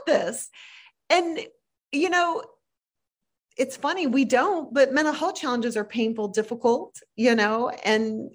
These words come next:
we just, w-, w-, I would agree with you more that people are like, "Oh, they're weaker." Or they feel like, "Oh, I'm not having mental health challenges." Yeah.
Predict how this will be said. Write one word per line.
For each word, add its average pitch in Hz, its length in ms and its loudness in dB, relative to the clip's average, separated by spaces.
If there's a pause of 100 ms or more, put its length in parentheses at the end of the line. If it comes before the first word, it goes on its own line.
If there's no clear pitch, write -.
(140)
we 254 160 6
just, - 500 0 (680)
w-, - 340 -8 (220)
w-, - 200 -8
I 285 120 8
would 311 120 2
agree 240 280 0
with 240 180 2
you 220 100 4
more 190 300 4
that 180 300 2 (640)
people 233 240 4
are 208 120 8
like, 185 280 6
"Oh, 220 260 6
they're 202 140 2
weaker." 196 420 -2
Or 180 60 4
they 180 120 -4
feel 185 140 -2
like, 180 140 0
"Oh, 190 100 0
I'm 214 180 -2
not 208 140 -4
having 160 260 -10
mental 156 200 -6
health 151 180 -8
challenges." 160 680 -8
Yeah. - 300 -8